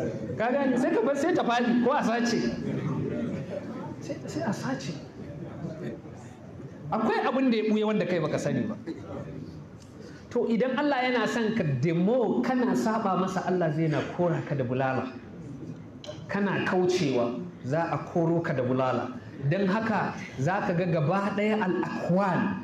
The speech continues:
gaba ɗaya halittu kaman kishiyoyinka ne. Ka gane ko? Duk yanda ka tsaya sai ka ji kaman kawai.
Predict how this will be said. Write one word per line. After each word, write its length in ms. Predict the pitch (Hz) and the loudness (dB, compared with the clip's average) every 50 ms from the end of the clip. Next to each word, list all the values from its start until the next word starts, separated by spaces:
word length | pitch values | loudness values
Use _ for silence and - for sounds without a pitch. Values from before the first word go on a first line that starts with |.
| - - - - | -8 -10 -6 -2
gaba 440 | - 160 147 - 196 202 202 208 208 | 0 2 4 4 4 4 4 4 4
ɗaya 200 | 208 214 220 226 214 | 4 4 4 4 4
halittu 400 | 214 190 170 156 160 - 196 196 | 4 4 4 4 4 4 2 2
kaman 280 | 160 196 160 160 170 160 | 4 2 2 4 4 4
kishiyoyinka 800 | - - 180 160 - - 185 180 175 170 175 180 180 180 165 139 | 4 4 4 4 4 4 4 6 6 6 6 6 4 4 4 4
ne. 140 | 120 120 120 117 - - - - - - - - - - - | 4 4 2 0 -4 -6 -8 -10 -12 -10 -10 -8 -6 -4 0
Ka 140 | - 185 226 226 | 2 2 4 4
gane 300 | 247 262 262 254 220 208 | 4 4 4 4 4 4
ko? 260 | 226 294 330 - - - - - - - - - - 139 143 | 4 2 2 0 -2 -2 -4 -6 -8 -10 -8 -8 -2 2 2
Duk 160 | 151 214 220 220 | 4 4 6 6
yanda 240 | 233 247 233 226 - | 6 4 4 4 4
ka 120 | 220 202 | 2 2
tsaya 200 | - 185 196 175 | 2 2 2 2
sai 120 | 180 185 185 | 2 2 2
ka 100 | 185 175 | 2 2
ji 120 | 151 165 | 2 2
kaman 300 | 156 160 139 139 151 151 | 2 2 2 2 2 0
kawai. 300 | 143 - 156 147 123 110 | 2 2 2 2 2 0